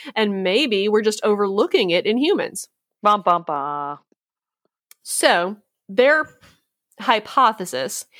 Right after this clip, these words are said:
Speaker 1: is that microorganisms would gain an evolutionary advantage by encouraging human hosts to perform what they s-, call rituals that favor microbial transmission. And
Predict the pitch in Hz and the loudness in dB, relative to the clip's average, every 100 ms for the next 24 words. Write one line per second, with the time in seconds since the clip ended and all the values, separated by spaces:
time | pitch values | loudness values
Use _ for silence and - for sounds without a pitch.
0 | - - - 202 190 190 185 170 170 - | -20 -12 -2 -2 -2 0 2 2 0 -4
1 | - - 220 226 269 226 214 196 185 190 | -16 -2 2 2 2 2 2 0 -2 0
2 | 233 240 220 170 185 202 151 185 196 196 | 0 -2 0 0 0 0 0 0 0 0
3 | 233 226 254 175 170 170 180 - 180 175 | 2 2 2 0 -2 -2 -6 0 2 4
4 | 190 - 208 208 208 214 214 208 214 - | 2 -2 0 2 2 2 2 2 -2 -6
5 | - _ _ 208 247 339 165 190 - - | -18 _ _ -4 -2 0 2 0 -2 -6
6 | - - 254 226 214 - 240 - 247 262 | -6 -6 -2 -2 -4 -6 -4 0 2 4
7 | 262 269 269 220 220 220 226 - - 240 | 2 -2 -4 -4 0 0 0 -10 0 2
8 | 269 220 214 214 175 175 196 214 - - | 4 2 2 2 2 2 0 -4 -8 -2
9 | 214 208 - 214 208 208 208 208 190 - | 0 0 2 4 4 4 2 0 0 0
10 | 208 190 196 190 190 190 170 - - 214 | 0 0 -2 -2 -4 -4 -6 -6 -12 -16
11 | _ _ 208 196 185 180 175 180 185 | _ _ 0 2 2 2 -2 -6 -10